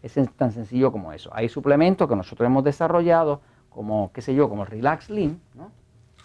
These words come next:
Algo como esto, Relax Slim, son suplementos para ayudar a la tiroides. La función principal que tiene es para ayudar a la tiroides a restablecer su función. Ahora, explicando un poquito más sobre el tema de los nódulos, es esto, fíjese.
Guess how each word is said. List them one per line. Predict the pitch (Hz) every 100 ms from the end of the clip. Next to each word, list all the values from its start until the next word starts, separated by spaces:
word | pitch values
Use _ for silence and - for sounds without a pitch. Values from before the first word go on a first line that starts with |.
| -
Algo | 113 131
como | 131 160 208
esto, | 185 -
Relax | 127 95 143 151
Slim, | 214 180 180 _ _ -
son | 104
suplementos | - 135 185 254 233 - 151
para | - - 117 107
ayudar | 104 107 156
a | 143
la | 104
tiroides. | 101 110 101 78 _ _ -
La | 98
función | - 113 - 165
principal | 226 226 240 233
que | 240
tiene | 262 233 233 _ _ _ -
es | 214 -
para | - 104
ayudar | 95 107
a |
la | 117
tiroides | 120 139 180 -
a | 113
restablecer | 107 104 98 90 104 117
su | -
función. | 107 104 - 80 _ _ -
Ahora, | 98 - _ _ _
explicando | 110 - 113 143 180 214
un |
poquito | 208 196 208
más | 214 208
sobre | 143 113
el | 101
tema | 147 180
de | 190
los | 190
nódulos, | 208 180 131 -
es | 123 104
esto, | - 78
fíjese. | 95 82 _